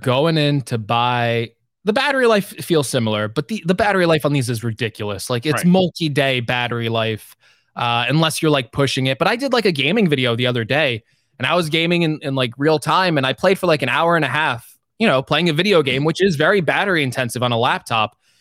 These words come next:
Speaker 1: And I started the test at, like, ninety-five percent battery. By the time I was done with the video, an hour and a half had passed, and I was down to seventy percent battery life. Now, you might
Speaker 2: Wow.
Speaker 1: go, "Yeah, Travis says, 'Wow,' 'cause that's, like,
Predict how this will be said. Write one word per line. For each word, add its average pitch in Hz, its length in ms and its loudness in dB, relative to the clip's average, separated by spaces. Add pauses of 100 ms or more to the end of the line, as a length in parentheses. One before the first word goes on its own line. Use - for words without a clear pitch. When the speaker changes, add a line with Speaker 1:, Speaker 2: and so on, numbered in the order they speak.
(320)
Speaker 1:
And 147 260 0
I 143 80 0
started 196 360 2
the 180 100 0
test 196 280 -2
at, 143 80 0
like, 135 120 0
ninety-five 156 500 0
percent 135 320 -2
battery. 139 360 0
By 131 120 0
the 131 80 0
time 151 200 -2
I 143 60 2
was 127 160 0
done 147 220 0
with 139 120 -4
the 120 80 -6
video, 143 580 0
an 117 80 -4
hour 147 200 2
and 147 80 2
a 135 40 -2
half 160 180 -2
had 131 160 -6
passed, 120 380 -6 (320)
and 135 100 -2
I 151 60 0
was 160 100 0
down 175 180 0
to 180 60 -2
seventy 190 300 0
percent 196 340 -2
battery 208 320 0
life. 107 220 -2
Now, 143 60 4
you 165 100 2
might 190 180 2
Speaker 2:
Wow. 175 140 4
Speaker 1:
go, - 80 -4 (560)
"Yeah, 185 220 0 (140)
Travis 202 280 0
says, 190 120 0
'Wow,' 269 220 2
'cause 160 160 -4
that's, 156 180 0
like, 160 220 0